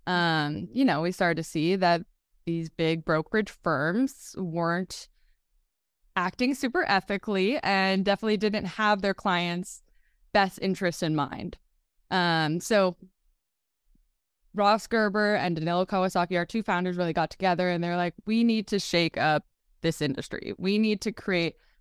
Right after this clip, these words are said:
a new type of financial firm, a type of financial firm that, you know, gives access to people just starting out." So that's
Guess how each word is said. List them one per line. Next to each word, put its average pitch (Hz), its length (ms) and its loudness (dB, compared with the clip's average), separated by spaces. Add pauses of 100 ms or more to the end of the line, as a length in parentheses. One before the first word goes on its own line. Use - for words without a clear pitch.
a 185 100 0
new 190 300 0
type 170 320 -2
of 165 100 -2
financial 151 560 -2
firm, - 440 -8 (400)
a 175 120 0
type 165 220 0
of - 60 -18
financial 170 440 0
firm 170 280 0
that, 165 360 2
you 185 100 0
know, 160 300 -2 (1300)
gives 233 220 0 (140)
access 208 560 -2
to 208 100 -6
people 196 300 -4
just 185 200 -4
starting 185 380 0
out." 156 260 -2
So 196 120 -6
that's 175 360 -2